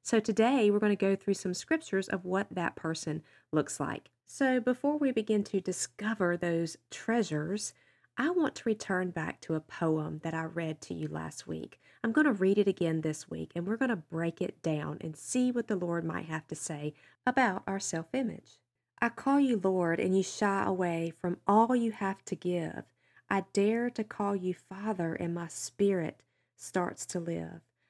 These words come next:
I can't conceive a lordly one could ever care for me, or that the one who rules the world would die to set me free." So let's just stop right there and let's look at what that's saying. So,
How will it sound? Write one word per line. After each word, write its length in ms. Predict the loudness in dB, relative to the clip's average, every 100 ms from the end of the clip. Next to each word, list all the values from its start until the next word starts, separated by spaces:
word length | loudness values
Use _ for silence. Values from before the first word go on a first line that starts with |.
| -6
I 100 | -6
can't 400 | -2 0 0 0
conceive 560 | -4 -4 0 2 2 0
a 60 | -4
lordly 440 | -2 0 2 2
one 400 | 2 -2 -2 -6 -12 _
could 180 | -6 -2
ever 200 | 0 0
care 300 | -2 -2 -2
for 220 | -2 -4 -4
me, 400 | -4 -4 -8 -14 _ _ _
or 140 | -2 0
that 260 | 0 0
the 80 | -2
one 360 | 0 0 0 0
who 200 | 0 2
rules 380 | 0 0 -4
the 100 | -6
world 460 | -4 -2 -2 -4 -8 _ _ -4
would 140 | -2
die 300 | 0 -2 -2
to 120 | -6
set 320 | -6 -4 -4
me 200 | -6 -10 -10
free." 380 | -8 -8 -8 -12 _ _ _ _
So 160 | 2
let's 240 | 4 2 0
just 140 | -4
stop 320 | 0 -2 0
right 180 | -4 -4
there 140 | -2 -2
and 160 | 0
let's 280 | 0 -2 -2
look 180 | -4 -2
at 140 | -4
what 160 | -4 -4
that's 240 | -6 -4
saying. 340 | -4 -4 -4 -8
So, 300 | -2 0 0